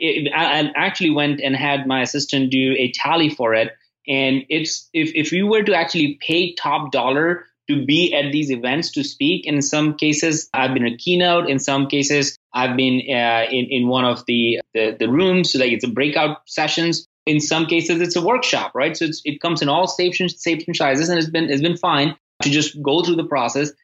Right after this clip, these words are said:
And if I tally all of that together and say, if I were to pay money to get me to go speak at some of it, it's more than half a million dollars. And it's just crazy,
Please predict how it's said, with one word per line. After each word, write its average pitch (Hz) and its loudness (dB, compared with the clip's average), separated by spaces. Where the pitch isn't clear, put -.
And 151 0
if 151 0
I 143 0
tally 202 -2
all 185 0
of 180 -6
that 180 0
together 110 -2
and 131 -2
say, 131 0
if 131 -6
I 147 4
were 151 2
to 143 0
pay 196 0
money 156 0
to 143 -4
get 143 0
me 180 0
to 180 0
go 165 0
speak 175 -6
at 139 0
some 131 0
of 123 -2
it, 127 -4
it's 156 -2
more 156 2
than 175 2
half 151 -2
a 156 0
million 147 2
dollars. 135 -2
And 147 2
it's 165 2
just 160 -2
crazy, 190 -2